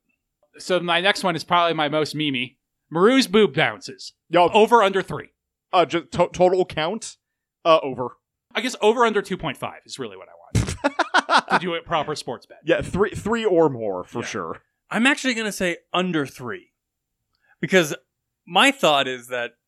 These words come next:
Speaker 3: Maru won't be necessarily involved with the Archangel until around the climax, so we won't get a lot of opportunities.
Speaker 1: I'm also thinking two.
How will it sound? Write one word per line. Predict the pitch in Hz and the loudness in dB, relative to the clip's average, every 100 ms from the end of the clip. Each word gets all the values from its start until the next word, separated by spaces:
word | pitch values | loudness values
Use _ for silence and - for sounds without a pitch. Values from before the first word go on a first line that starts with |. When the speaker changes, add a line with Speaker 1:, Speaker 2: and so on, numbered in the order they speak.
| _ | _
Speaker 3:
Maru | 143 143 175 247 220 | -10 -2 2 2 4
won't | 190 147 | 0 0
be | 147 143 | -2 0
necessarily | 143 - 131 139 131 127 | 0 -2 -2 0 2 0
involved | 123 131 131 | 0 2 2
with | 123 | 0
the | 120 107 | -6 -4
Archangel | 123 135 127 110 107 107 | -2 0 -2 -4 -8 -8
until | 107 - 127 | -8 -4 -2
around | 113 113 | 0 -4
the | 90 | -6
climax, | - 120 107 95 - - - - | -4 -2 -2 -4 -18 -20 -18 -12
so | - 135 | 0 2
we | |
won't | 139 147 | 2 2
get | 139 139 | 0 0
a | |
lot | 123 127 | 2 -2
of | 117 | -2
opportunities. | 110 - 107 - 123 104 - - | -6 -10 -18 -12 -12 -12 -16 -4
Speaker 1:
I'm | 175 175 | -4 -2
also | 170 165 | -4 -6
thinking | 156 151 139 139 | -10 -12 -14 -12
two. | 123 | -12